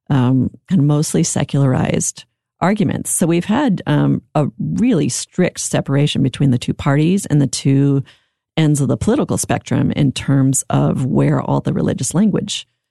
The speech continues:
is, which is why I think the conventional wisdom became, um, that if you're a conservative or a Republican, you're religious, and if you're a liberal or a Democrat,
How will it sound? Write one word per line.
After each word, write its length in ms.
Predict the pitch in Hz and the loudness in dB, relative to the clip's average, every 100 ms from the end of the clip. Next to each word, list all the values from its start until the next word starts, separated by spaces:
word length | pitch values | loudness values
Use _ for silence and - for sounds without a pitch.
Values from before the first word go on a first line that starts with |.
| _ - | _ -2
is, 320 | 160 - - | 0 0 -2
which 160 | 143 - | -2 0
is 220 | 127 131 | -2 -2
why 380 | - 190 139 143 | -2 0 0 0
I 60 | 165 | -2
think 260 | - 135 | 0 -2
the 100 | - | 0
conventional 460 | 143 135 135 120 139 | -2 2 2 2 0
wisdom 320 | 127 120 131 | 0 0 -2
became, 680 | 139 - - 240 180 147 160 - _ _ _ _ | -2 -4 0 2 2 2 0 -4 _ _ _ _
um, 460 | - 139 131 135 123 - | 0 2 2 2 0 0
that 220 | 156 - _ | -2 -2 _
if 220 | 143 131 | -4 -2
you're 580 | 135 131 127 127 127 131 - - | 0 2 2 2 2 -2 -4 -4
a 60 | |
conservative 640 | - 131 131 131 139 208 | 0 2 2 2 2 2
or 120 | 175 131 | 0 0
a 60 | |
Republican, 500 | - - 117 123 143 | 0 0 -2 0 2
you're 100 | 143 | 2
religious, 540 | 135 127 123 - 185 - | 2 0 0 0 0 0
and 100 | 135 | 0
if 180 | 120 | 0
you're 300 | - 139 139 - | 0 0 0 0
a 100 | 131 | 0
liberal 380 | 143 123 135 | 0 0 0
or 100 | 160 | 0
a 60 | 151 | 0
Democrat, 480 | - 135 - 123 | 0 0 0 -2